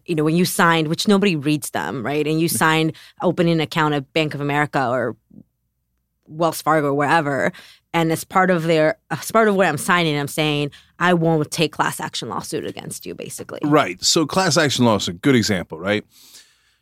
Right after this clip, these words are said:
Speaker 2: It is less structural, uh, but it is still important. Um, so he-, here's what I mean by that.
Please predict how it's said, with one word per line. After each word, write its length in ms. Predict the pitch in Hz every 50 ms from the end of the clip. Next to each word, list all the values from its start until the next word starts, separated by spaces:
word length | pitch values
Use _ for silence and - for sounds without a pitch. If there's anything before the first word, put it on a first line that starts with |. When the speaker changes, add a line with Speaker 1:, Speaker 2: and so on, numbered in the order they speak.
| _ _ _ _ _ _ - - - - - _ -
Speaker 2:
It 100 | 156 165
is 200 | 208 196 143 160
less 320 | 165 165 175 202 214 -
structural, 920 | - - - - - - 135 127 123 - - - 156 156 156 160 147 127 - _ _ _ _ _ _ -
uh, 260 | 127 127 123 120 117 113
but 220 | 117 113 123 123
it 100 | 127 131
is 140 | 135 131 -
still 280 | - - - 135 123 110
important. 460 | 98 - - 117 110 87 82 - - _ _ _ _
Um, 460 | - 120 120 113 110 104 101 98 101 - _ _
so 520 | - - - - 151 139 127 120 110 - - _
he-, 320 | - 110 104 135 147 127 120
here's 280 | 127 151 160 160 131
what 100 | 143 135
I 80 | 127 117
mean 220 | 107 107 101 95
by 160 | 92 87 80 80
that. 180 | 85 85 -